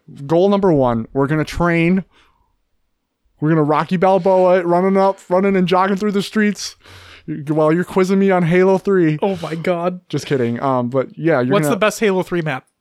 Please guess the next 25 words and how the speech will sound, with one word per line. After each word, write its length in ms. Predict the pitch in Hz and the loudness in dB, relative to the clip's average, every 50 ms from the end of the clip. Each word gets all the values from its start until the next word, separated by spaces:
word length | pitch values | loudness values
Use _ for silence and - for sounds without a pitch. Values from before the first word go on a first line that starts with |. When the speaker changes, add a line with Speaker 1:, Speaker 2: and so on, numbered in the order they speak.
| _ _ _ _ _ _ _ _ _ _ _ _ _ _ _ _ _ _ _ _ _ _ _ _ _ _ _ _ _ _ _ _ _ _ _ _ _ _ _ _ _ _ _ _ _ _ _ _ _ _ _ _ _ _ _ _ _ _ _ _ _ _ _ _ _ _ _ | _ _ _ _ _ _ _ _ _ _ _ _ _ _ _ _ _ _ _ _ _ _ _ _ _ _ _ _ _ _ _ _ _ _ _ _ _ _ _ _ _ _ _ _ _ _ _ _ _ _ _ _ _ _ _ _ _ _ _ _ _ _ _ _ _ _ _
Speaker 1:
I 40 | - | -20
can't 240 | - - 139 123 120 | -12 -10 -8 -6 -4
name 180 | 113 113 117 123 | -4 -4 -2 0
one. 60 | 127 | 0
Speaker 2:
There's 160 | 185 180 170 | 0 2 2
only 220 | 214 220 220 214 | 0 0 0 0
one 220 | 208 190 214 214 214 | 0 2 0 0 0
right 180 | 214 214 208 208 | 0 0 0 0
answer. 360 | 214 220 214 - - 175 165 | 0 -2 -2 -2 -2 -2 -2
Don't 200 | 147 180 196 190 | -2 -2 -4 -4
fuck 280 | - - 208 185 - - | -6 -6 -8 -8 -6 -8
this 180 | 185 - - | -10 -4 -4
up, 180 | 190 143 - - | -4 -4 -4 -6
Will. 260 | 143 143 139 - _ _ _ - _ - - - _ _ _ _ _ _ _ _ _ _ _ _ _ _ _ _ _ _ _ _ _ _ _ _ _ _ _ _ _ _ _ _ _ _ _ _ - | -8 -10 -10 -10 _ _ _ -20 _ -20 -20 -20 _ _ _ _ _ _ _ _ _ _ _ _ _ _ _ _ _ _ _ _ _ _ _ _ _ _ _ _ _ _ _ _ _ _ _ _ -6
Speaker 1:
Uh, 480 | 131 135 131 139 143 139 147 135 139 - - - - _ _ _ _ - _ _ _ _ _ _ _ _ _ _ _ - | -4 -2 -2 0 0 0 -2 -2 -4 -8 -12 -18 -20 _ _ _ _ -20 _ _ _ _ _ _ _ _ _ _ _ 0
Speaker 2:
You 160 | 247 330 370 | 2 4 4
have 140 | 381 381 - | 4 4 0
to 100 | 302 262 | -2 -2
know 200 | 240 240 220 214 | 0 0 0 2
a 260 | 202 220 269 320 330 226 | 0 0 2 2 2 2
Halo 340 | 202 196 180 175 170 165 | 2 0 0 0 0 -2
three 260 | 160 - 220 247 269 247 | -2 -2 -2 -2 -2 -2
map, 260 | 170 135 139 139 - | -2 -4 -6 -4 -2
don't 220 | 185 196 240 262 | -2 -2 0 0
you? 160 | 277 294 339 | -2 -2 -2